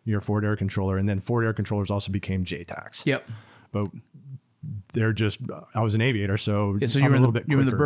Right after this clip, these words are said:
Speaker 2: bird doing the
Speaker 1: You're,
Speaker 2: whole
Speaker 1: you're
Speaker 2: thing.
Speaker 1: thinking, yeah, you're thinking at airspeed when you're on the ground.
Speaker 2: Yeah.
Speaker 1: So
Speaker 2: Airspeed, holy fuck.
Speaker 1: so I would talk to the J tacs a lot.
Speaker 2: Yeah.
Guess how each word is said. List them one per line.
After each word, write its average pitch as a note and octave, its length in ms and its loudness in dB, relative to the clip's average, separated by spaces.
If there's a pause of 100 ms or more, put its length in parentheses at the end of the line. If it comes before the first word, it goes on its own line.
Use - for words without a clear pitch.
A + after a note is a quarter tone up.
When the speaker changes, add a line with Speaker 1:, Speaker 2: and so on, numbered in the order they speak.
Speaker 2:
bird C3+ 60 -8
doing B2+ 120 4
the - 40 4
Speaker 1:
You're, A2+ 40 4
Speaker 2:
whole A#2+ 100 2
Speaker 1:
you're A#2+ 100 4
Speaker 2:
thing. G#2 100 0
Speaker 1:
thinking, A2 400 0
yeah, G#2 140 0
you're G2+ 160 0
thinking G#2+ 340 0
at G2+ 180 -2 (460)
airspeed G#2 500 -4 (200)
when G#2+ 120 0
you're G2 140 2
on F#2 60 0
the F2+ 80 -4
ground. G2 280 -4
Speaker 2:
Yeah. - 200 -2 (520)
Speaker 1:
So A2+ 340 2
Speaker 2:
Airspeed, - 500 -4
holy - 360 -20
fuck. - 380 -16 (220)
Speaker 1:
so A#2 320 0
I C3 140 2
would C3+ 160 0
talk B2+ 200 0
to G#2+ 60 -2
the G#2+ 60 0
J G#2 200 0
tacs - 260 -2
a G2 40 0
lot. E2+ 240 -2 (500)
Speaker 2:
Yeah. - 100 -2